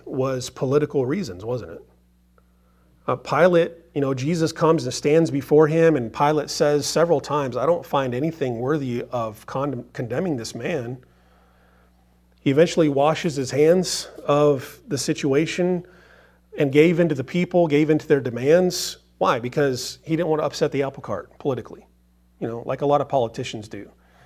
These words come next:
It's like, "I'm not gonna stand up for what's right.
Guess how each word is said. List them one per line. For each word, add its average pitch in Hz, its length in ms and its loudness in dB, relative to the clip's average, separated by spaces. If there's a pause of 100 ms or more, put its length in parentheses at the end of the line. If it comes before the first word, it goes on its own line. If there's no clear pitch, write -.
(240)
It's - 120 -14
like, 120 280 -4 (160)
"I'm 151 80 4
not 180 160 8
gonna 170 120 4
stand 175 280 4
up 170 80 2
for 151 160 2
what's 135 260 -2
right. 151 380 8